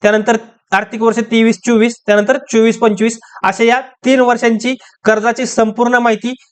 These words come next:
शासनाकडून मागवली जात आहे. बघा, हे तीन जे वर्ष आहेत,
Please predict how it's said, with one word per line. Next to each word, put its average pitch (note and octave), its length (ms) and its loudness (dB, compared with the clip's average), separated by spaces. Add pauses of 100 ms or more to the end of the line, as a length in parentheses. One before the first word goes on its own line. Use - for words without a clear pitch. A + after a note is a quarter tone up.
(140)
शासनाकडून A#3 520 -2
मागवली G#3+ 460 2
जात G#3 180 -2
आहे. E3+ 160 -2 (3250)
बघा, G3+ 160 2
हे A3 100 2
तीन A#3 280 0
जे A#3 80 2
वर्ष A3 220 2
आहेत, G#3+ 140 0